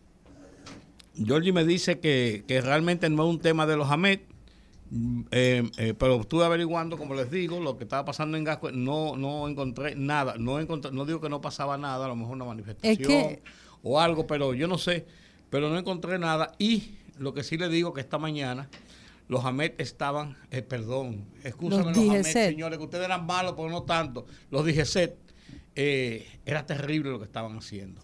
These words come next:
Speaker 1: Terrible, terrible, terrible lo que estaban haciendo hoy. Porque el dinero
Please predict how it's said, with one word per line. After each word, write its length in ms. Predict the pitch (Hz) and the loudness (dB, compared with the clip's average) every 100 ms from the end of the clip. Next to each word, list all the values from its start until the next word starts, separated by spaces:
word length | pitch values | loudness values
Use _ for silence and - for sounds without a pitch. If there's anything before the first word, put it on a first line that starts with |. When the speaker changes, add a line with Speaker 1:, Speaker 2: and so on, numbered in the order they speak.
| - | -14
Speaker 1:
Terrible, 540 | - 113 135 165 156 147 | -10 -6 -2 -2 -4 -8
terrible, 520 | - 113 123 135 - | -10 -8 -6 -6 -8
terrible 320 | - 107 120 | -10 -8 -8
lo 80 | 113 | -8
que 80 | 104 | -8
estaban 300 | 110 104 101 | -8 -8 -10
haciendo 420 | - 101 95 - | -10 -10 -12 -14
hoy. 100 | - _ _ - - - | -20 _ _ -20 -20 -6
Porque 400 | 131 147 147 143 | -2 -2 -4 -8
el 180 | 143 131 | -8 -6
dinero 540 | 131 139 170 160 165 | -4 -2 0 -2 -4